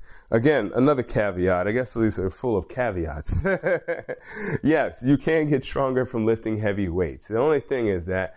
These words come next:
uh, again, it's not sustainable. You can only lift heavy weights for, uh, you know, for, till your body just can't do it anymore. Uh, one person I think of is, uh, Ronnie Coleman. He was a world champion, like,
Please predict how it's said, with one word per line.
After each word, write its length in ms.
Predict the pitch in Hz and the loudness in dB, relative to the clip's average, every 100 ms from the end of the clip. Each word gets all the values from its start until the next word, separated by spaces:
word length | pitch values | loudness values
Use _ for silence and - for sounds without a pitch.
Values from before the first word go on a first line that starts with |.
| - - | -16 -8
uh, 320 | 101 95 95 - | -4 -2 -2 -2
again, 360 | 139 123 120 92 | 0 0 0 -2
it's 180 | 110 - | -4 -2
not 180 | 123 98 | -2 -4
sustainable. 720 | 98 - 135 123 80 71 78 - - | -8 -4 -2 -2 -2 -8 -12 -20 -4
You 100 | 117 | 0
can 80 | 180 | 2
only 160 | 196 | 4
lift 200 | 156 135 | 2 2
heavy 220 | 139 127 113 | 0 0 2
weights 320 | 107 107 - | 2 0 -2
for, 200 | 101 95 | 0 2
uh, 240 | 90 - | 0 -2
you 200 | 104 98 | -2 0
know, 240 | 92 80 82 | 0 -2 -10
for, 180 | - 95 98 _ | -12 -14 -16 _
till 180 | - 113 | -2 0
your 180 | 90 98 | 2 0
body 400 | 82 92 92 92 | 0 -2 -2 -4
just 200 | 95 - | -4 -2
can't 240 | 110 92 | -2 -2
do 180 | 139 123 | 2 2
it 80 | 95 | 2
anymore. 480 | 90 87 90 82 - - - - | -2 -2 -4 -6 -10 -20 -8 -2
Uh, 180 | 107 | 2
one 240 | 113 143 147 | 4 4 2
person 440 | 139 127 - 104 | 0 0 0 2
I 120 | 101 | 2
think 320 | 98 120 113 110 | 2 0 0 2
of 260 | 98 92 - - - | 2 2 -4 -10 0
is, 200 | 101 98 | 4 4
uh, 180 | 85 | 4
Ronnie 400 | 85 107 113 107 | 2 2 2 0
Coleman. 680 | 98 - 123 113 92 76 73 | -2 -2 2 2 2 -2 -4
He 240 | 85 131 | 0 2
was 280 | 147 131 110 - | 4 2 2 2
a 340 | 110 110 104 - - - | 2 2 0 -6 -16 -6
world 500 | 92 110 131 143 135 | 0 2 4 0 -2
champion, 600 | 127 120 117 113 107 104 | 0 0 0 0 0 2
like, 420 | 101 85 82 - | 0 0 -2 -6